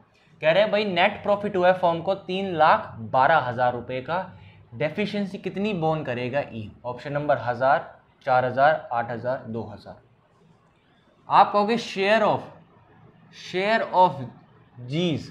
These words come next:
share of G in profit, आप कहोगे बहुत बढ़िया, कितना? आप कहोगे तीन लाख बारह हजार में,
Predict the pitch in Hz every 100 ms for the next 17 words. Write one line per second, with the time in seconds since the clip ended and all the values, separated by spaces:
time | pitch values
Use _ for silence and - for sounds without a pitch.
0 | - _ _ _ _ _ _ _ _ _
1 | _ _ _ _ - 180 202 202 170 -
2 | - _ - _ _ 139 131 165 202 185
3 | 202 175 - 139 131 139 131 139 143 143
4 | 139 123 127 123 127 127 165 165 196 165
5 | - 127 143 160 165 - - 185 202 180
6 | 170 139 123 131 147 175 151 135 135 123
7 | 117 104